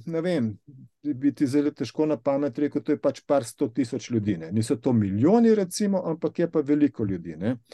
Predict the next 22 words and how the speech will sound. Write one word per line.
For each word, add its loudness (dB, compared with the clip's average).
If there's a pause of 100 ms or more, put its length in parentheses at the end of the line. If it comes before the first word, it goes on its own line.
(320)
In 6 (100)
kar 6
je 2
meni 0
pri -2
tem -2
všeč, -2
pa 0
pri -2
podobnih 0
omrežjih, -2
je, 6
ke 4 (1200)
tukaj -2
ima 2
blockchain 0
tehnologija 2
dejansko 2
neko 0
uporabno 0
vrednost, -10
ne. -8